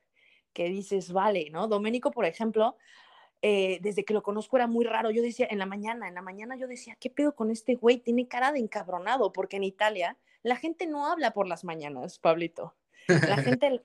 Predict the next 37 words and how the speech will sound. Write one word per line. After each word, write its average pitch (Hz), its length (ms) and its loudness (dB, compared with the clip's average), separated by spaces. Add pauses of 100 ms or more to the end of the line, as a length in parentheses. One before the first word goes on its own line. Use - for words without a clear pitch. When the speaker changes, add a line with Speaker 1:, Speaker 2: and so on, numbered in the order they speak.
Speaker 1:
odia 294 500 6 (300)
hablar 202 280 -2
en 240 60 -6
las 196 140 -10
mañanas, 180 460 -16
y 190 120 -8
yo 190 140 4
soy 214 300 2
un 202 160 0
ticotín, 202 600 -2
te 190 80 0
estoy 175 220 0
hablando 202 400 0
que 170 180 -10
mi, 170 200 -20
con 185 280 -6
toda 202 220 0
mi, 220 120 -12
y, 160 120 -18
y, 170 500 -16
y 180 120 -14
mi 175 140 -10
voz 190 300 6
aguarrientosa 185 800 2
desde 175 200 0
la 165 100 -8
mañana 180 300 -14
estoy, 185 320 -6 (400)
"Fíjate 359 320 0
que 311 80 -2
hoy 320 60 0
leí 320 180 0
una 311 160 -6
noticia 285 560 -6
de 285 120 2
los 190 240 -4
aliens, 180 480 -4